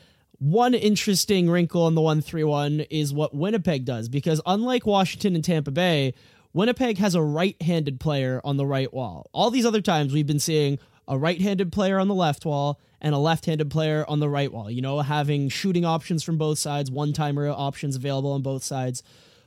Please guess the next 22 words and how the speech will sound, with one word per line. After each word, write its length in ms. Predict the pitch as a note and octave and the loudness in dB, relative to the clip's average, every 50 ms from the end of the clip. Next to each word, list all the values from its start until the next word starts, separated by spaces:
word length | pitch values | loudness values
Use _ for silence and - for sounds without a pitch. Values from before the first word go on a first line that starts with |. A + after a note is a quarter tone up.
| _ - | _ -2
Winnipeg 460 | - G3+ C4+ D4+ A#3+ - A3 G3 E3 | 0 0 0 0 2 2 2 2 2
very 220 | D3+ G3 A3 B3 G#3 | 2 0 0 0 -2
clearly 520 | - - B3 A#3 A3 F#3+ D#3 D3+ D3 C#3+ | 0 2 4 4 4 4 4 4 4 2
has 400 | D3 D#3 D3+ D3 C#3+ C#3+ C3+ - _ _ - | 2 2 2 2 2 0 -2 -4 _ _ -6
a 60 | B2+ | -4
right-handed 460 | C#3+ D#3+ F3+ E3+ F3 F#3 F3+ F3+ E3+ | 0 0 0 2 0 0 0 0 0
shot 260 | - - G3 F3 F3+ | 0 2 2 2 2
on 80 | F3 F3 | 2 2
the 80 | F3 E3 | 2 2
right 240 | E3 D#3+ C#3+ D3 | 2 2 0 0
side, 400 | - - E3 D3 C#3+ C#3 C#3 C3+ | -2 -2 -2 0 0 0 -2 0
you 80 | C3+ C#3 | -2 -2
know, 80 | C3+ B2+ | -2 -2
a 60 | B2+ | -2
right-handed 440 | C3 D3 D#3+ D#3 D#3 D#3 D#3 D3+ C#3+ | 0 0 2 2 2 2 2 0 0
shot 180 | - E3 D#3 | 0 -2 0
in 40 | D3 | 0
the 60 | D#3 | 0
middle 220 | D3+ D3+ C#3+ C#3+ C#3 | 0 2 2 2 2
of 40 | |
the 140 | C3+ C#3 C3+ | 2 2 2
ice, 320 | C3 C3 C3 C3 - - | 2 2 2 0 -2 -4